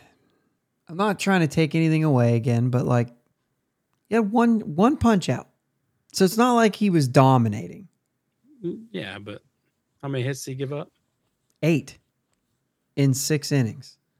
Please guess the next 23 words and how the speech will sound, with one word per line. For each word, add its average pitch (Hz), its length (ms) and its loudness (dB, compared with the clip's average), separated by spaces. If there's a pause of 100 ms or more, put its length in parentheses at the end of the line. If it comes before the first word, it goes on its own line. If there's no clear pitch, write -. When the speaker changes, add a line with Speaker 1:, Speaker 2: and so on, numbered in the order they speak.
(420)
Speaker 1:
One 156 360 4
strikeout, 139 600 2
one 131 340 2
walk, 117 360 2
one 113 300 0
run. 101 300 -8 (1800)
And 139 100 2
the 143 60 6
one 175 200 4
run 185 200 4
was 170 140 0
in 175 220 4
the 190 80 4
sixth - 360 -4
inning, 135 280 2
you 131 100 2
know 135 80 4
what 135 80 4
I - 20 2
mean? 139 220 2
Like, 131 220 0
it. 156 160 -4 (380)
Speaker 2:
Yeah. 98 260 -12